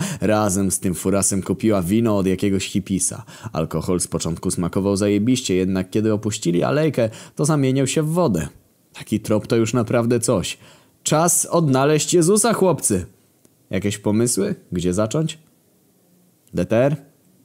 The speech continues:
Cisza. Radion? Hmm... Maryja. Musimy iść do Maryi. Jeśli ktoś może wiedzieć, gdzie jest Jess, to tylko jego matka. No i zajebiście.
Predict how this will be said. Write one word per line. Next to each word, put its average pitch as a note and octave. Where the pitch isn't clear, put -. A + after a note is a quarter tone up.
Cisza. -
Radion? A#2+
Hmm... G#2
Maryja. A#2+
Musimy D3
iść C#3+
do C#3
Maryi. G#2+
Jeśli C#3
ktoś -
może G2
wiedzieć, F2+
gdzie F#2
jest F2+
Jess, A#2
to A#2
tylko D3
jego F2+
matka. D#2+
No E4
i F#4
zajebiście. A2